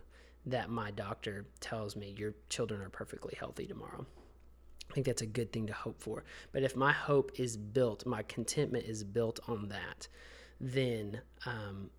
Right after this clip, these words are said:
then I'm on shaky ground. And the problem was I would, I used to say, "Well, my hope is built on nothing less than Jesus' blood and righteousness," 'cause that's what you're supposed to say.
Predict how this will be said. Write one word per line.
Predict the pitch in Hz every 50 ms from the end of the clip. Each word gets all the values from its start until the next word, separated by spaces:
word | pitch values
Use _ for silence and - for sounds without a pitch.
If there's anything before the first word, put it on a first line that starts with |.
| - - - - -
then | 131 127 104
I'm | 101 113 117 110
on | 101 107
shaky | 107 - - 110 101 - 107 101
ground. | 117 120 135 139 120 104 - - -
And | 131 123
the | 110
problem | - - - 143 151 147 139 123 117
was | 117 110 110 - -
I | - 123 143
would, | 156 139 113 104 110 107 107 113 113 -
I | 131 139 123
used | 113 110 117 151 165 - -
to | 127
say, | 117 - - 113 104 101
"Well, | 110 107 101
my | 110 131 143
hope | - 147 117 104 -
is | 107 104
built | 101 110 107 104 -
on | 107 104
nothing | 107 107 104 - 107 104
less | 110 98 107 -
than | - 123 110 104
Jesus' | 110 107 101 98 101
blood | - - 113 107 95 -
and | 104 120
righteousness," | 135 147 - - - - - - - - -
'cause | - 135
that's | 131 123 - -
what | - -
you're | - -
supposed | - - 98 - - - - -
to | -
say. | - - - - -